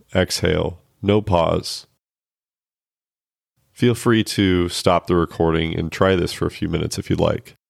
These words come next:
If your attention drifts away,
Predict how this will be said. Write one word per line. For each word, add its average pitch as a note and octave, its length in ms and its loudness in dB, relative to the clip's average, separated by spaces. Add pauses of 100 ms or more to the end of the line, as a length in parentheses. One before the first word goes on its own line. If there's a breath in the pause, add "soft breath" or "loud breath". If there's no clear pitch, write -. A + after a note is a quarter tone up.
(800)
If G#2 140 -2
your F#2+ 120 2
attention G2 440 -2
drifts F#2 300 0
away, F2+ 500 2